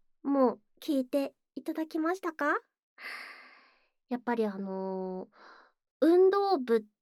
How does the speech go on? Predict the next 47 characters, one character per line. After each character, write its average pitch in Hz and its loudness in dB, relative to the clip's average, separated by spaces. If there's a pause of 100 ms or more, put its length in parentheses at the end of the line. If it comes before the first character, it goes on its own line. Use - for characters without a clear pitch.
て 202 0 (360)
な 254 2
る 233 0
と、 202 -4 (440)
や 311 -2
っ - -14
ぱ - 0 (160)
汗 330 2
を 226 0
ね、 208 -4 (300)
よ 285 0
く 220 0 (360)
か 330 -2
い 277 0
ち 262 0
ゃ 240 4
う 214 -2
か 208 -4
ら、 190 -6 (240)
<laughs> - -4
や 269 -6
っ 254 -10
ぱ 233 0
匂 294 4
い、 277 0 (720)
ス - -4
メ 262 6
ル 208 -4
っ - -12 (480)
て 269 0
い 247 4
う 240 0
の 220 0
は、 202 -2 (640)
や 247 -8
っ 247 -4
ぱ 233 -8
つ - -14
き 277 2
も 277 4
の 247 2 (340)
な 240 2
ん 214 0
で 202 -6
す - -18
か 202 -6
ね。 226 2